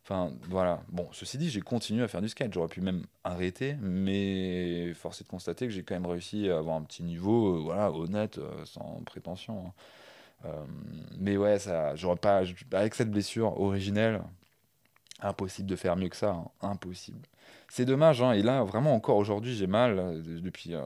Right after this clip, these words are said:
un mois, je skate plus. Alors, l'idée, c'est même plus d'être bon, hein, aujourd'hui. <laughs> C'est même plus ça. Aujourd'hui, je main-, je maintiens un peu la technique, euh, disons, euh,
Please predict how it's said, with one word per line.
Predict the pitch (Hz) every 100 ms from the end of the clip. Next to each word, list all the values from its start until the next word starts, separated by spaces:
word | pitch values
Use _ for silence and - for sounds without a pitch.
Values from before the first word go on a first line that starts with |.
| 64
un | 87
mois, | 98 107
je | 98
skate | - - -
plus. | - 104 98
Alors, | 76 71 -
l'idée, | 80 90 101 101
c'est | 85
même | 85 85
plus | 101
d'être | 90 87
bon, | 92 107 110 90
hein, | 85
aujourd'hui. | 80 82 104 131 113 - -
<laughs> | - _
C'est | -
même | 90 92
plus | - 98
ça. | - - 117 - 113 110 - - - -
Aujourd'hui, | 98 98 104 131
je | 104
main-, | 95 98 107 98
je | 104
maintiens | 104 107 104 123 123
un | 113
peu | 113 110
la | 104
technique, | 95 104 - 117 117 98
euh, | 90 87
disons, | 92 90 104 110
euh, | 90